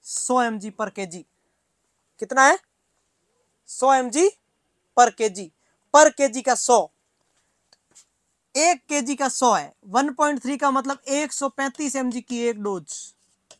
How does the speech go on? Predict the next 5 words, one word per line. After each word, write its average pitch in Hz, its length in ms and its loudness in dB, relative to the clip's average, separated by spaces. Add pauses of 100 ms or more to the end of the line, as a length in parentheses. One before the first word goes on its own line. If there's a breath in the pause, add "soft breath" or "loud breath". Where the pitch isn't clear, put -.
(2250)
एक 262 160 -2
डोज 285 240 2
कितनी? 311 360 -6 (760)
अब 226 140 -2 (140)
कितनी 294 300 -6